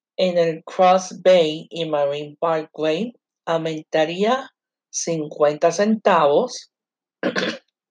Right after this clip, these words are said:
Y en el puente Verrazano aumentaría dos dólares, de diecisiete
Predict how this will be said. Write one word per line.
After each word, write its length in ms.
Y 360
en 160
el 180
puente 540
Verrazano 920
aumentaría 1040
dos 480
dólares, 880
de 180
diecisiete 1300